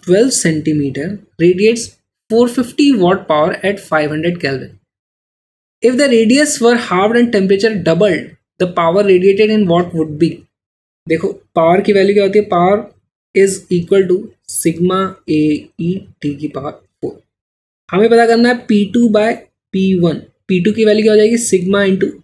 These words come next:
एरिया के साथ क्या हुआ है। तो if the radius were half, तो एरिया हो जाएगा one fourth A by four। E into temperature क्या हुआ है हमारा temperature, if the radius were halved and temperature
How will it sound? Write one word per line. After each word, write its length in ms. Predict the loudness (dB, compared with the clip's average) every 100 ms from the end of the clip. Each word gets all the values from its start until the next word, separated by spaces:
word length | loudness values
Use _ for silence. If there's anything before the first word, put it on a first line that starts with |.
| 0
एरिया 340 | 2 4 4
के 100 | 2
साथ 260 | 0 -2 0
क्या 120 | 0
हुआ 200 | 2 2
है। 60 | 0 -6 _ _ _ _
तो 60 | -2 2
if 100 | 0 2
the 80 | 2
radius 400 | 4 2 0 2
were 120 | 0 0
half, 380 | -2 -2 -2 -10 -16
तो 120 | -6
एरिया 260 | -2 0 0
हो 60 |
जाएगा 280 | 0 -2 -2 -4 -10 _ _ -12
one 300 | -4 0 0 -2
fourth 420 | 0 2 2 2 -6 -20 _ _ _ _ _ _ _ _ _
A 160 | -2 0 0 0 -6 -4
by 140 | -2 -2 -4 -14
four। 260 | -6 -2 -2 -4 _ _ _ _ _ _ _ -6
E 180 | 0 0 -2 -2
into 280 | -2 -2 -4 -2
temperature 460 | 0 2 2 2 -2 -4 -14 _ -2
क्या 140 | 0
हुआ 280 | 0 2 2
है 60 | 2
हमारा 280 | 0 2 0 0
temperature, 480 | 0 0 0 0 -4 -2
if 200 | 0 0 -4 -2
the 100 | 2
radius 320 | 4 4 2 0
were 100 | 0
halved 240 | 0 0
and 120 | 0
temperature 340 | 0 0 0